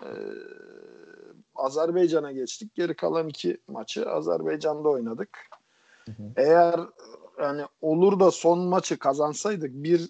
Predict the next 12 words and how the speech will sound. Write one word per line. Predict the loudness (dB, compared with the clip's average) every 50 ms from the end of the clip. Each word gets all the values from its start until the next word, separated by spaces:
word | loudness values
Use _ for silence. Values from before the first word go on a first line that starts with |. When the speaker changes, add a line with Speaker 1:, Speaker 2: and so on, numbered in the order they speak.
| -10
Speaker 1:
nebze | -6 -4 -4 -4 -4 -2 -2 -2 0
bile | 0 2 2
olsa | 2 2 0 0 -4 -4
gruptan | -4 -4 -10 -12 -10 _ -6 -6 -6 -6
çıkma | -6 -12 -16 -16 _ -10 -8 -6 -6
ihtimali | -8 -10 _ -10 -8 -6 -4 -4 -2 -2 -2
olabilseydi, | -2 -2 -2 0 2 0 0 0 -2 -6 -6 -4 2 4 6 6 6 6 4 2 2 0 _ _ _ _ _ _ _ _ _ _ _ _ _ 0
tekrar | 2 2 4 4 4 6 6 6 6 6
Almanya'ya, | 6 6 6 6 2 2 0 0 0 0 0 0 0 -2 -4 -4 -4
yani, | -6 -6 -6 -6 -6 -6 -6 -6
e, | -6 -8 -10 -12 -12 -10 -8 -8 -10 -10 -12 -14 -14 -12 -12 -12 -12 -12 -14
bu | -12 -10 -8 -6 -6 -6 -8